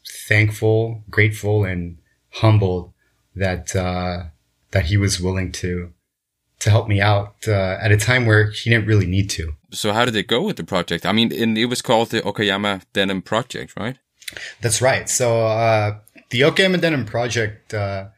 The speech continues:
Speaker 1: it did fairly well. We, we, we got picked up by a few blogs, you know, places like, uh, Hypebeast at
Speaker 2: Mm.
Speaker 1: the time was still a much smaller,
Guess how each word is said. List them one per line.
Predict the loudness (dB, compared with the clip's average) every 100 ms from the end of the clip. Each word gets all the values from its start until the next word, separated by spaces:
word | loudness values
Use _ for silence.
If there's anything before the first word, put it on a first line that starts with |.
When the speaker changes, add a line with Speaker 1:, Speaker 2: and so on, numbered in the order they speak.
| _ _ _ -6
Speaker 1:
it | -2
did | 0
fairly | 2 2 4
well. | 2 0 0
We, | 0 -2 -2
we, | -2 -2 -4 -8 _ -4
we | 0
got | 0 2
picked | 0 2
up | 0
by | 2
a | 2
few | 2 0
blogs, | 0 0 0 0 0 -2
you | -2 -4
know, |
places | 0 2 2 0 -2
like, | -2 -4
uh, | -6 -4 -6 -10 -16 _ _ -2
Hypebeast | -2 0 0 0 0 -6 -10 -6
at | -4
Speaker 2:
Mm. | 0
Speaker 1:
the | 0
time | 2 2 2
was | 0
still | 0 0 0 0 -6 _ _ _
a | -2
much | 0
smaller, | 2 0 2 0 0 -2 -6